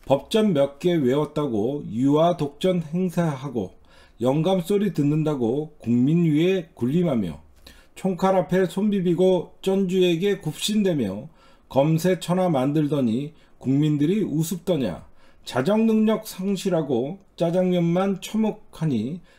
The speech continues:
정치 검찰 윤석루고 검찰 개혁 신기루네." 참 좋은 기울이 있어서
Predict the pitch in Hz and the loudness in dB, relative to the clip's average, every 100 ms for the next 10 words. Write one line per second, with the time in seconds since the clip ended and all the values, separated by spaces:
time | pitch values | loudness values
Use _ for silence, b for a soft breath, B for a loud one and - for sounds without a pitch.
0 | b 127 156 160 196 202 190 165 185 202 | b -2 0 0 -2 0 -2 0 0 0
1 | 170 117 151 180 170 190 196 160 139 110 | 0 0 2 2 2 2 2 0 0 -2
2 | 135 175 - - 120 123 147 135 131 147 | -2 -8 -12 -2 -2 0 -2 0 0 0
3 | 170 - - 208 220 226 151 107 87 80 | -2 -8 -10 -4 -2 0 -2 -2 -4 -8
4 | 76 - - - - b b b - 113 | -14 -18 -20 -20 -20 b b b -16 -8
5 | 170 180 165 139 180 180 175 156 123 - | -2 -2 -2 0 0 2 2 2 0 -2
6 | 113 95 | -8 -8